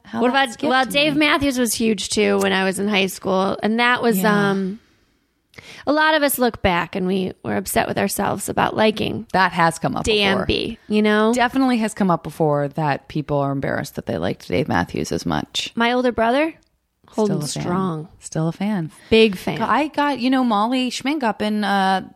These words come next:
Speaker 1: uh, San Francisco is, like, a f-, cool fucking g-, I'm really cursing a lot with you, Jocelyn. I don't know why. Guys,
Speaker 2: It's 'cause
Speaker 1: I don't know
Speaker 2: I
Speaker 1: why I'm so
Speaker 2: am. I, I
Speaker 1: classy
Speaker 2: have
Speaker 1: right
Speaker 2: a
Speaker 1: now.
Speaker 2: very, very
Speaker 1: I don't think
Speaker 2: bad
Speaker 1: you have. I
Speaker 2: mouth.
Speaker 1: feel like I'm the one who's doing it.
Speaker 2: I threw out a bunch earlier.
Speaker 1: I'm so embarrassed.
Speaker 2: I was like, "God, I hope she doesn't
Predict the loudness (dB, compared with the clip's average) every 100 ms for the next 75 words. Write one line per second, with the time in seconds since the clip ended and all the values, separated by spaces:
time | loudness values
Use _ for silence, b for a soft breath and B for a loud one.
0 | -4 -2 0 -4 -4 -4 -4 0 0 0
1 | 0 0 0 0 -6 -8 -12 -18 -16 -10
2 | 2 4 6 6 4 2 0 -2 -6 -8
3 | -16 -6 -4 -2 -2 -2 -4 -6 -4 -2
4 | -2 -2 -6 -6 -6 -4 -2 -2 -4 -2
5 | -2 0 0 0 0 2 2 2 2 2
6 | 0 0 0 2 2 2 2 2 2 2
7 | 0 -2 0 2 2 2 2 2 2 2
8 | 2 0 0 0 0 0 0 0 0 0
9 | -2 -4 -4 -4 -2 -4 -6 -4 -4 0
10 | 2 4 2 0 -2 -2 -2 0 0 -2
11 | -6 -10 -8 -6 -4 0 2 0 -2 0
12 | 2 2 2 2 2 0 2 2 2 0
13 | -2 -2 -2 -2 -4